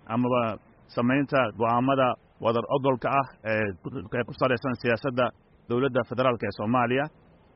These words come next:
Waa markii ugu horreysay ayaan filayaa inuu yahay shirkii ugu horreeyay noocaan ah ee Soomaaliya ka dhaca. Taasna waxa ay ka dhalatay dowladda oo doonaysa inay fuliso siyaasaddeeda ku salaysan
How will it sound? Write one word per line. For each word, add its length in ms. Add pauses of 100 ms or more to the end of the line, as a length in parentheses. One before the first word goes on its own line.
(100)
Waa 120
markii 260
ugu 100
horreysay 340
ayaan 180
filayaa 420 (240)
inuu 240
yahay 240
shirkii 380
ugu 160
horreeyay 340
noocaan 420
ah 100 (140)
ee 200
Soomaaliya 460
ka 120
dhaca. 240 (560)
Taasna 360
waxa 200
ay 140
ka 120
dhalatay 380 (140)
dowladda 440
oo 200
doonaysa 440
inay 220
fuliso 360 (400)
siyaasaddeeda 540
ku 100
salaysan 500